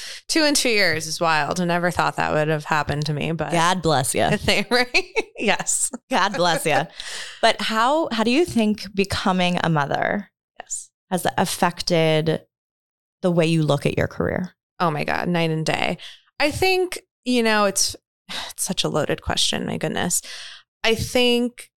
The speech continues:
Speaker 1: your lo-, your priorities shift. I'm in a mer-, very male-dominated field. I mean, most of my conference calls are, I'm maybe the only one of two women on, you know, I, it's funny. I learned, I think in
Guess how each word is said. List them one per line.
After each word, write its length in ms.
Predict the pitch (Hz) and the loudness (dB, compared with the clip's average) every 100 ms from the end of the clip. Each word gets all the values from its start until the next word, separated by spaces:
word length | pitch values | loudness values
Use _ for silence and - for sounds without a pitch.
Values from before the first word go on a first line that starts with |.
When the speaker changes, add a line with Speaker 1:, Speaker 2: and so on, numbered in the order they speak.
| _ _ | _ _
Speaker 1:
your 240 | 208 220 | 0 2
lo-, 240 | 208 190 196 | 2 2 0
your 300 | 202 196 185 | 0 2 2
priorities 960 | - - 196 180 175 180 185 185 175 - | -2 -2 0 2 2 0 -2 0 -2 -2
shift. 640 | - - - - - - - | 0 2 2 -2 -10 -16 -4
I'm 160 | 226 262 | 0 2
in 80 | 285 | 2
a 40 | |
mer-, 300 | 254 196 180 | 2 2 0
very 380 | 196 175 180 170 | -2 2 2 2
male-dominated 880 | 175 156 143 147 135 131 - 160 151 | 2 2 0 0 -2 -2 -6 -4 -6
field. 480 | - 127 - - - - | -2 -2 -2 -4 -8 -4
I 80 | 165 | 0
mean, 440 | 156 143 143 143 _ _ _ _ _ _ _ - | 2 0 -2 -6 _ _ _ _ _ _ _ -2
most 440 | 185 180 165 - | 2 4 2 2
of 40 | |
my 120 | 160 156 | 2 2
conference 460 | - 147 - 143 | 2 0 0 -4
calls 640 | - 147 139 139 139 147 - | 0 2 4 2 0 -2 0
are, 380 | 151 143 139 131 | 0 2 0 -2
I'm 300 | 147 143 143 180 | -4 -4 -6 -4
maybe 320 | 151 139 139 139 | -2 -2 -2 -2
the 140 | 139 | -2
only 220 | 135 135 | -2 -2
one 200 | 143 156 | 0 2
of 100 | 143 | 0
two 220 | - - 147 | 0 -2 -2
women 300 | 139 135 139 | -2 -2 -2
on, 420 | 139 127 139 143 | -2 -2 -2 -2
you 120 | 143 | -2
know, 200 | 143 143 | -2 -2
I, 340 | 135 151 147 147 | 0 2 0 0
it's 160 | - - | -2 0
funny. 260 | 170 151 | 0 2
I 160 | 156 156 | 0 0
learned, 600 | 156 151 147 143 147 147 | 2 2 2 0 -2 -6
I 360 | - _ _ 285 | -12 _ _ 0
think 140 | 262 | 2
in 280 | 196 160 151 | 2 0 -4